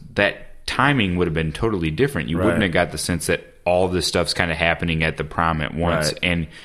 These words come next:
Speaker 1: you wouldn't have stopped and just let your eye wander and pick it up as it
Speaker 2: Right.
Speaker 1: went. So,
Speaker 2: Well, the other reason it, it's effective as that kinda, like, freeze frame moment in time is when you have panels together on the same page,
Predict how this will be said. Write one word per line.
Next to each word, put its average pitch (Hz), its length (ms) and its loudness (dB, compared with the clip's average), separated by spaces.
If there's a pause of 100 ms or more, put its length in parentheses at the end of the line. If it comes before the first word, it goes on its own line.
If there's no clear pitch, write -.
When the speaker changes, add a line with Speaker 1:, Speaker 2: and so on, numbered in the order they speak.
(140)
Speaker 1:
you 90 120 0
wouldn't 92 260 2
have 78 100 0
stopped - 680 0
and 82 140 -2
just 78 180 -4
let 85 260 0
your 78 200 0
eye 76 200 2
wander 76 500 0
and 73 180 -6
pick - 200 -6
it 78 60 0
up 78 320 -2 (120)
as 76 600 -2 (220)
it 76 120 -2
Speaker 2:
Right. 87 120 0
Speaker 1:
went. - 360 -2
So, 76 340 -4 (420)
Speaker 2:
Well, 156 80 4
the 156 140 4
other 156 140 6
reason 135 300 4
it, 104 140 2
it's 101 160 -4
effective 104 500 0
as 101 440 0
that 85 280 -2
kinda, 101 220 0
like, 78 160 -2
freeze 95 540 0
frame 90 420 0
moment 87 320 0
in 76 80 -4
time 95 480 -2
is 87 400 -4 (1300)
when 117 200 2
you 170 100 4
have 175 200 0
panels 135 460 2
together 104 480 0
on 92 100 0
the 85 60 -2
same 98 300 0
page, 95 520 -2